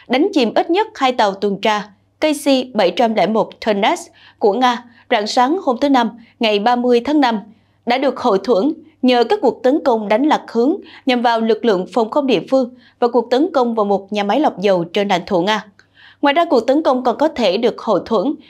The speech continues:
nhờ một cuộc tuần tra chưa từng có của máy bay do thám tốt nhất của ngũ giác đài. Kiev Post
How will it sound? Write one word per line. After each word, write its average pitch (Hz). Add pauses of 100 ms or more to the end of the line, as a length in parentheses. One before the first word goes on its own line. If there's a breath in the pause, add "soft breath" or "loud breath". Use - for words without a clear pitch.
(180 loud breath)
nhờ 262
một 254
cuộc 233
tuần 233
tra 254 (160)
chưa 302
từng 202
có 240
của 180
máy 254
bay 240
do 220
thám 220
tốt 370
nhất 370
của 202
ngũ 190
giác 262
đài. 196 (580 soft breath)
Kiev 320
Post 262